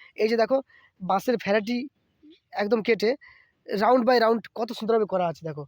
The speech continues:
বাঁশের ভ্যারাইটি কেটে মাছগুলো কীভাবে ঝুলানো আছে দেখাচ্ছি। আর এই যে মাছগুলো, আচ্ছা এটা কি রাবিশ মাছ এই যে মাছগুলো?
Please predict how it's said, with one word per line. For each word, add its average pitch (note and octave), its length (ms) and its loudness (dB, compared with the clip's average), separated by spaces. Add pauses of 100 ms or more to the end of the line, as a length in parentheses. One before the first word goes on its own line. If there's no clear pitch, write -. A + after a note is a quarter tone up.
(320)
বাঁশের F3+ 340 -2
ভ্যারাইটি G3+ 240 -4
কেটে G#3+ 140 0
মাছগুলো F#3+ 400 0
কীভাবে G#3+ 240 0
ঝুলানো F#3+ 300 2
আছে G3+ 180 0
দেখাচ্ছি। F#3 460 -4 (480)
আর F#3 240 -2 (840)
এই A3+ 100 0
যে A3+ 80 -2
মাছগুলো, A3+ 420 2 (220)
আচ্ছা B3+ 180 2
এটা C4+ 140 0
কি C#4+ 80 -4
রাবিশ B3+ 260 0
মাছ C#4+ 260 0
এই A3+ 80 -2
যে A#3+ 60 -2
মাছগুলো? B3 360 -2